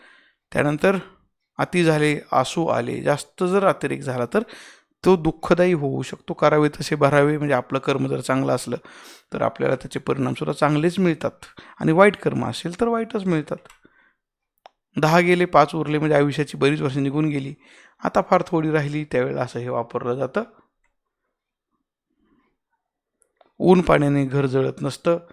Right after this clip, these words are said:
म्हणजे वरून किती जरी ऊन पडलं तरी एखाद्याचं घर जळत नाही. याचा अर्थ तुम्ही कितीही खोटे आरोप केले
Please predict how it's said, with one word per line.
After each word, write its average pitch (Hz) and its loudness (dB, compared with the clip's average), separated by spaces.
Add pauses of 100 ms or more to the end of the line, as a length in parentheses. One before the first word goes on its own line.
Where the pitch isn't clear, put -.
(400)
म्हणजे 135 -2
वरून 151 2
किती 165 -6
जरी 196 4
ऊन 180 4
पडलं 120 -2
तरी 139 -2
एखाद्याचं 170 0
घर 175 4
जळत 170 4
नाही. 143 0
याचा 143 2
अर्थ 170 0
तुम्ही 175 -2
कितीही 180 -4
खोटे 170 0
आरोप 139 4
केले 143 2